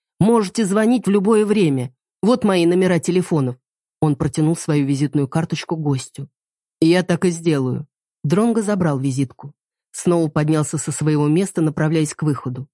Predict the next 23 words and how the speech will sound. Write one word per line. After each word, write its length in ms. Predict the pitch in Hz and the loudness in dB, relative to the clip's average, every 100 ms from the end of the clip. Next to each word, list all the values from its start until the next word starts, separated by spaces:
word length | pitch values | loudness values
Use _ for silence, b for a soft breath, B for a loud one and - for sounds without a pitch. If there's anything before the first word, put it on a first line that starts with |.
| _ _ _ - | _ _ _ -2
У 80 | 156 | 0
дверей 360 | 160 165 185 | 2 2 2
он 100 | 175 | 2
обернулся. 600 | 170 180 175 143 123 - _ _ _ _ _ _ | 0 0 0 0 -4 -12 _ _ _ _ _ _
«Мне 280 | 143 151 156 | 0 2 2
кажется, 540 | - 175 160 147 - | 0 0 0 -4 -2
что 220 | 139 - 156 | -4 0 0
мы 120 | 160 | 2
должны 400 | 151 151 160 160 | 2 2 2 0
прежде 400 | 160 165 147 156 | 2 0 2 -2
всего 300 | - 156 156 | 0 0 0
понять 460 | 156 151 165 160 | 0 2 0 0
нелогичность 760 | 156 151 151 143 185 - 170 - | 0 2 0 0 -2 0 -2 0
логики 460 | 165 170 160 151 165 | 0 0 0 0 2
убийцы», 720 | 160 160 175 147 - 127 123 _ _ - | 2 2 0 -2 -4 -8 -8 _ _ -4
убежденно 580 | 147 147 135 147 139 131 | -2 -2 -2 0 0 -2
произнес 540 | - 139 135 131 - | -2 -2 0 -2 -4
он. 180 | 139 127 - _ _ _ _ | -6 -6 -12 _ _ _ _
Понять, 500 | 165 170 175 190 - | 0 2 2 0 0
почему 420 | 175 - 170 175 | -2 0 0 2
он 180 | 190 180 | 2 0
так 300 | 185 180 - | 0 -4 -2
поступил. 680 | 170 - 180 170 156 123 | -4 -2 -4 -2 -2 -4